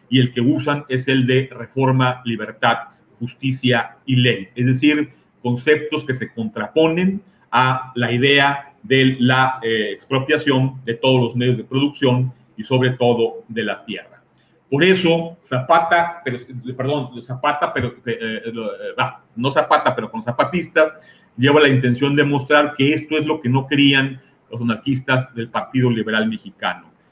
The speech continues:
Ellos buscaban y creían que realmente podía suceder un movimiento social anárquico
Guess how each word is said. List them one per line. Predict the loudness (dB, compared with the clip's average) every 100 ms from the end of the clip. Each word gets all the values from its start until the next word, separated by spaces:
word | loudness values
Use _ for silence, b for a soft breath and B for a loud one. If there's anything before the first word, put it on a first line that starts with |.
| _ -2
Ellos | 2 2 -2
buscaban | -6 -6 -2 2 4 2 -2 -10
y | -4
creían | 0 2 4 4 2 0
que | 0
realmente | 2 2 0 -4 -6
podía | -8 -8 -4 -6
suceder | -4 0 2 2 -2 b b
un | -4 0
movimiento | 2 4 2 2
social | -4 -4 0 2 0 -4 -8
anárquico | -2 0 0 -2 -8 -8 -8 -8